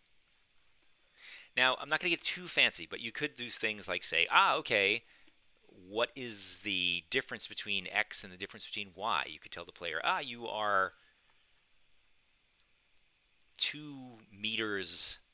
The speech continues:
south of the object and three meters west of the object,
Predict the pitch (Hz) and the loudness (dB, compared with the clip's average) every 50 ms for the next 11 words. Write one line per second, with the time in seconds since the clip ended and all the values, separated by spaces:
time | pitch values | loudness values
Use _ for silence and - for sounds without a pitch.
0 | _ _ _ _ _ _ _ _ _ - - - - - - 120 127 - - 98 | _ _ _ _ _ _ _ _ _ -8 -2 2 6 6 6 6 6 2 -6 -12
1 | 82 87 87 82 82 87 90 - - - - - - - 90 87 82 82 82 82 | -10 -6 -2 0 0 0 0 -2 -6 -8 -8 -10 -10 -14 -14 -14 -14 -16 -20 -20
2 | 78 - _ _ _ - _ - - 87 101 113 113 113 107 104 101 101 101 95 | -20 -20 _ _ _ -20 _ -18 -10 -4 -2 -2 -2 -2 -4 -6 -4 -4 -4 -4
3 | 85 - - - - 98 104 113 - - - - 82 - - - - 50 - - | -6 -6 -8 -2 2 2 4 4 2 0 -2 -4 -8 -12 -10 -8 -8 -8 -8 -8
4 | - - - - - _ - - - | -8 -12 -12 -12 -14 _ -20 -20 -20